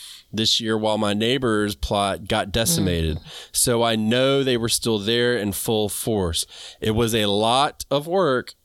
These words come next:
Speaker 1: It may be not worth it, but that's what we do as gardeners. Ha, ha, ha. Funny guy.
Speaker 2: <laughs>
Speaker 1: He's true. It's true, man. He's speaking truth. Um, next year, he's gonna try spraying B T to see if that works and can lessen the manual labor.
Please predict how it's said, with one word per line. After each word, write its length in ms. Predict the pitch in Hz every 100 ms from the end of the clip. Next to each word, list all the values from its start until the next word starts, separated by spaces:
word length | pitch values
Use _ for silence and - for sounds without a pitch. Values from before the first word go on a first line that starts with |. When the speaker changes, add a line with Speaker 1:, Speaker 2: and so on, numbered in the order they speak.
| -
Speaker 1:
It 100 | -
may 340 | 117 123 143
be 140 | 147 147
not 260 | 147 143
worth 320 | 131 135 139 -
it, 380 | 107 - 95
but 220 | - 120 110
that's 340 | 117 120 -
what 160 | 127 117
we 140 | 127
do 400 | 117 120 117 113
as 140 | 104 101
gardeners. 560 | 127 131 107 87 87
Ha, 500 | - - - 113 113
ha, 240 | - 113 107
ha. 360 | - 120 98 - - -
Funny 380 | - - 95 87
guy. 440 | 85 95 98 82 92 - -
Speaker 2:
<laughs> 240 | - -
Speaker 1:
He's 140 | 104
true. 260 | - - 165
It's 160 | 135 -
true, 300 | - 285 156
man. 180 | 120
He's 120 | 135 -
speaking 400 | - 208 - 131
truth. 480 | - 185 95 - - - - - -
Um, 340 | 127 127 127
next 280 | 143 151 -
year, 100 | 160
he's 140 | 147
gonna 160 | 151 139
try 260 | - 147
spraying 480 | 135 - 139 131 127
B 160 | 117 120
T 260 | - 151
to 60 | 139
see 240 | 120 127
if 100 | 117 -
that 260 | 123 98
works 280 | 117 120 113
and 80 | 110
can 160 | 117
lessen 340 | 110 117 - 117
the 80 | 107
manual 440 | 107 107 104 95
labor. 440 | 104 107 87 80